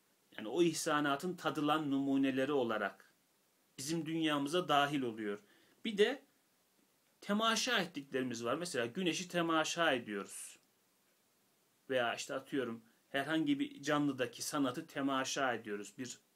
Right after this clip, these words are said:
küçük böcekteki sanatı, mesela sineğin resmini büyütmüşler, kocaman yapmışlar. Bakıyorsunuz abi ne kadar detaylı, ayrıntılı böyle şey. Yani bir hayvandan çok daha detay, çok daha ayrıntı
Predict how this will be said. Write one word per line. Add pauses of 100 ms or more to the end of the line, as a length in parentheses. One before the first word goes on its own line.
(260)
küçük
böcekteki
sanatı,
mesela
sineğin
resmini
büyütmüşler,
kocaman
yapmışlar. (600)
Bakıyorsunuz
abi
ne
kadar
detaylı,
ayrıntılı
böyle
şey. (880)
Yani (480)
bir
hayvandan
çok
daha
detay,
çok
daha
ayrıntı